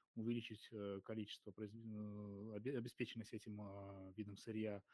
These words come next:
Мы смогли в этом году, о, повысить производство фосфорной кислоты, что также, а, повышает нашу маржинальность.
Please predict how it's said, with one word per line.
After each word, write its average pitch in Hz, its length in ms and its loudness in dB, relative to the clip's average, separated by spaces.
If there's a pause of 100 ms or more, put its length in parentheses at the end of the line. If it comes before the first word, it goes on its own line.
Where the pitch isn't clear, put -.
(420)
Мы 120 240 8
смогли 120 480 6
в 107 80 6
этом 110 200 2
году, 110 540 4
о, 98 180 2
повысить 113 420 4
производство 107 500 0
фосфорной 147 420 4
кислоты, 127 300 0
что - 140 -2
также, 113 360 4 (100)
а, 107 300 0
повышает 110 460 0
нашу 110 240 -2
маржинальность. 104 680 -2